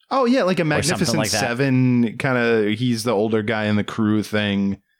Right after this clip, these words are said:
Speaker 2: Yeah, they should just remake the Magnificent Seven. That, that's always, that
Speaker 1: No
Speaker 2: always
Speaker 1: one's
Speaker 2: works.
Speaker 1: tried to do that recently, and Magnificent Seven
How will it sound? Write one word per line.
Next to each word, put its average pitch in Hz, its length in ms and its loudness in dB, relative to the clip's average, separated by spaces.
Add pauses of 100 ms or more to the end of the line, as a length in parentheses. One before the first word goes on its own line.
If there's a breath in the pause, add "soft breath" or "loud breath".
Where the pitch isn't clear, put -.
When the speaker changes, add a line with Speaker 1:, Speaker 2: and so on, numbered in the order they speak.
(2000 loud breath)
Speaker 2:
Yeah, 175 140 0
they 143 120 0
should 190 180 -2
just 143 160 -4
remake 127 340 0
the 139 80 -2
Magnificent 131 560 -2
Seven. 113 400 -2
That, 95 240 -6
that's 107 300 -6
always, 92 400 -4
that 120 180 -4
Speaker 1:
No 165 200 2
Speaker 2:
always 269 240 0
Speaker 1:
one's 165 100 -4
Speaker 2:
works. 165 100 -2
Speaker 1:
tried 190 220 -2
to 180 120 0
do 143 280 -2
that 151 260 0
recently, 98 560 -2
and 165 220 -2
Magnificent 165 600 0
Seven 190 420 -2